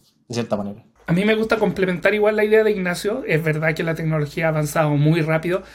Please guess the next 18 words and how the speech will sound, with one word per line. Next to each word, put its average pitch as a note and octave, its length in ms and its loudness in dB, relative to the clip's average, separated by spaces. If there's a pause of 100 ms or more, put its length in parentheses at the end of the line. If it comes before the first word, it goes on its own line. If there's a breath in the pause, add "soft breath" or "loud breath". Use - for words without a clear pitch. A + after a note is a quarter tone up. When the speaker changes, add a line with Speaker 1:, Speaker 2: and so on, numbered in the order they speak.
(220 loud breath)
Speaker 2:
pero F3+ 220 4
todavía A3 380 6
hay C4+ 80 4
sectores A#3 720 2
bien A3 320 2
rurales A3 540 2
en F#3 140 4
los E3 140 -2
que D#3+ 140 -2
ni D#3+ 80 2
siquiera F3 500 2
ha E3+ 60 2
llegado D#3+ 320 2
el E3+ 80 -2
internet. F#3+ 420 -4
Todavía F#3+ 460 4
falta A#3 400 0
ahí A#3+ 320 2